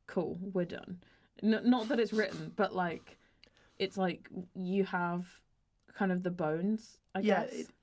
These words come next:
Speaker 2: well, that's, that, the card process is, i-, if anybody who writes is listening to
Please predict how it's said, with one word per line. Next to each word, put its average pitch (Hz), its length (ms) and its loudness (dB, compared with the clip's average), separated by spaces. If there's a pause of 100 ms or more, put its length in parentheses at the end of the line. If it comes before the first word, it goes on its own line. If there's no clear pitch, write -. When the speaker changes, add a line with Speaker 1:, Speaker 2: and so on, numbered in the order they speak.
Speaker 2:
well, 202 160 0
that's, - 360 -2 (100)
that, 185 240 -8
the 185 80 0
card 202 360 0
process 156 420 -6
is, 139 300 -8
i-, - 180 -10
if 185 280 -6
anybody 165 500 0 (140)
who 151 360 -6 (180)
writes 139 600 -6 (500)
is 139 140 -10
listening 139 300 -10
to - 60 -16